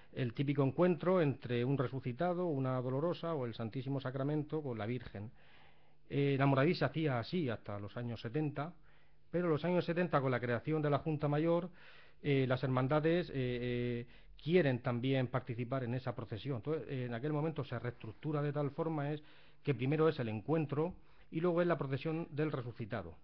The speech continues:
en la cual participan ocho cofradías. Eh, como he dicho antes, lo normal es que salgan dos imágenes o una, en este caso salen,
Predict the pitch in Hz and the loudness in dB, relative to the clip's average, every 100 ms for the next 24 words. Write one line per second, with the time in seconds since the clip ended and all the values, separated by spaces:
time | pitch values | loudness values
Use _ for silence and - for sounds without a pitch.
0 | - 127 117 127 135 127 123 120 131 110 | -14 -8 -4 -2 -2 -2 -4 -6 -4 -6
1 | 113 123 127 123 156 151 170 - - - | -6 -8 -6 -4 -4 -4 -6 -14 -20 -20
2 | - - - 110 113 110 110 101 113 113 | -20 -20 -10 -4 -2 -2 -4 -4 -4 -4
3 | 117 120 143 110 107 101 107 113 110 131 | -4 -4 -4 -4 -4 -4 -4 -6 -6 -6
4 | 135 101 - 101 95 104 117 123 143 - | -6 -8 -10 -10 -8 -8 -4 0 0 2
5 | 160 139 160 185 208 214 - - 123 - | -2 0 0 0 -2 -6 -16 -10 -8 -4
6 | 123 135 131 127 139 151 | -4 -4 -4 -4 -2 -4